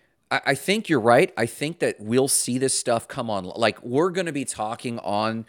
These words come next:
the Reddit boards and all, in Discords and all this shit going, "It's never gonna happen, and the man is holding us back." And we'll wake up, and the next day there's an E T F trading.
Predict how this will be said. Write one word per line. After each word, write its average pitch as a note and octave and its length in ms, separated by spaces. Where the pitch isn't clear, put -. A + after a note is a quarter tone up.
the B2 160
Reddit B2 520
boards A#2 580
and G2+ 100
all, A2 240
in A#2 200
Discords B2 800
and F#2+ 100
all A2+ 120
this C3 120
shit - 240
going, G2 220
"It's - 180
never B2+ 280
gonna B2+ 180
happen, A#2+ 460
and A2+ 120
the G#2+ 40
man B2+ 280
is A#2+ 100
holding A2+ 200
us G#2 100
back." G#2 320
And B2+ 160
we'll E3 140
wake B2+ 280
up, A2 200
and G2 100
the F#2+ 60
next G2+ 380
day F#2 160
there's F2 200
an F2 80
E F2 80
T E2 180
F D#2 100
trading. - 380